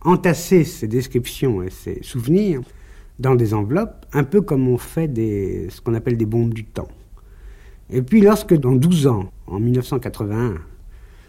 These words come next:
euh, je vais ouvrir, je vais avoir, euh, attendez, quatre cent quatre-vingt-huit dans les, ces douze fois, j'en faisais deux fois, j'en faisais vingt-quatre par an, deux fois douze,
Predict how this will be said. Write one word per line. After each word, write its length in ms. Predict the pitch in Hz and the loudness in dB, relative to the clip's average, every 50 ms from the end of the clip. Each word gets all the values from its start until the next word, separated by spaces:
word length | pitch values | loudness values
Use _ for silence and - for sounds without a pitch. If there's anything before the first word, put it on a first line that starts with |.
| - - - - - - - - - - - - - - | -20 -20 -20 -20 -20 -20 -20 -20 -20 -20 -20 -20 -14 -10
euh, 440 | - 104 104 95 87 78 65 64 65 - | -8 -6 -6 -6 -6 -8 -10 -12 -14 -14
je 140 | - 113 110 | -8 -6 -2
vais 100 | 113 120 | 0 4
ouvrir, 640 | 127 147 151 131 107 110 113 120 160 220 254 262 226 - - - - - - - - 196 165 | 6 6 6 6 4 2 0 0 0 0 -2 -4 -6 -10 -14 -20 -20 -20 -20 -20 -18 -8 -4
je 100 | 120 127 | -2 0
vais 180 | 131 139 143 | 2 2 2
avoir, 600 | 139 127 120 123 139 151 151 139 127 113 95 - - - 107 | 2 0 -2 0 0 0 0 0 0 -2 -4 -8 -10 -10 -8
euh, 520 | 104 98 98 98 98 92 95 95 92 87 85 - - - - - - - - - - - - - - - - - - - - - - - | -6 -6 -6 -6 -6 -6 -6 -6 -8 -8 -10 -12 -16 -20 -20 -20 -20 -20 -20 -20 -20 -20 -20 -20 -20 -20 -20 -20 -20 -20 -20 -20 -20 -14
attendez, 460 | - 95 - - 101 95 90 92 85 - - - - - - - - - - - - - - | -14 -12 -8 -6 -6 -6 -6 -8 -10 -12 -16 -20 -20 -20 -20 -20 -20 -20 -20 -20 -20 -12 -6
quatre 180 | - 170 175 - | -4 -4 -4 -4
cent 220 | - - - 151 | -6 -4 -4 -2
quatre-vingt-huit 840 | 135 - 131 127 - 123 123 123 127 139 170 175 - - - - - - - - 135 | -2 -4 -6 -4 -4 -2 0 0 0 0 0 -2 -4 -8 -14 -20 -20 -20 -20 -10 -6
dans 100 | 127 123 | -4 -2
les, 140 | 120 117 107 | -2 -2 -4
ces 140 | - 127 120 | -4 -6 -6
douze 420 | 113 113 151 160 151 156 - - - | -2 -2 -2 -2 -2 -4 -8 -14 -12
fois, 140 | - 135 127 | -10 -6 -2
j'en 180 | 123 135 135 | -2 0 0
faisais 220 | 135 127 139 151 139 | 0 0 -2 -2 0
deux 200 | 127 151 160 160 | 0 0 -2 -2
fois, 240 | 160 - - - 156 | -4 -8 -10 -6 -4
j'en 140 | 143 139 139 | -2 0 0
faisais 360 | 135 135 143 160 170 175 170 - - - - - - - - - - - - | -2 -2 -2 -2 -2 -2 -4 -8 -14 -20 -20 -20 -20 -20 -20 -20 -20 -8 0
vingt-quatre 640 | 147 160 175 165 165 170 160 139 - - - - - - - - - | 2 4 4 4 4 0 -2 -2 -2 -6 -12 -18 -20 -20 -20 -20 -16
par 220 | - 95 90 95 | -14 -12 -8 -6
an, 100 | 139 196 254 | -6 -4 -4
deux 180 | 190 120 113 107 | -4 -4 -4 -6
fois 160 | - - 107 | -6 -6 -6
douze, 420 | 113 131 180 220 247 240 190 - | -4 -2 -2 0 0 -2 -4 -6